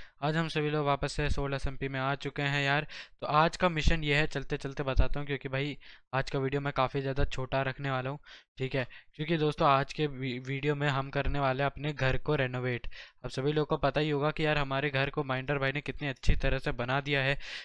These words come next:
ठीक है? So मैं जल्दी जल्दी करने वाला हूँ क्योंकि मेरे पास अब खेलने का भी टाइम काफ़ी कम है। तो अभी रात हो रही है भाई, सो जाओ। सबसे पहले इंट्रो का भी क्या ही टाइम है,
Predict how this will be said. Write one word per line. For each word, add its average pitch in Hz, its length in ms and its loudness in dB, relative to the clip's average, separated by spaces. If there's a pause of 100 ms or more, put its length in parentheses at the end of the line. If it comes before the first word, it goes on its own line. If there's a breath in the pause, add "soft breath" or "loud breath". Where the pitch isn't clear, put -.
(140 loud breath)
ठीक 135 140 -2
है? 143 140 4 (240 loud breath)
So 143 360 0
मैं 139 260 0
जल्दी 139 260 -4
जल्दी 139 240 -4
करने 139 240 -2
वाला 143 140 -2
हूँ 147 40 -4
क्योंकि 139 200 -4
मेरे 131 180 -6
पास 135 180 -2
अब 139 100 0
खेलने 123 320 2
का 135 100 0
भी 131 140 -2
टाइम 123 240 -4
काफ़ी 123 260 -4
कम 127 220 -6
है। 143 140 0 (460 loud breath)
तो 139 140 -2
अभी 139 240 -2
रात 127 240 0
हो 123 80 -4
रही 120 120 -6
है 120 60 -6
भाई, 131 260 -8
सो - 540 -8
जाओ। 117 160 -4
सबसे 127 240 -6
पहले 123 240 -4
इंट्रो 123 280 -2
का 135 160 -2
भी 135 100 -2
क्या 127 140 -2
ही 127 140 -4
टाइम 120 340 -6
है, 113 80 -10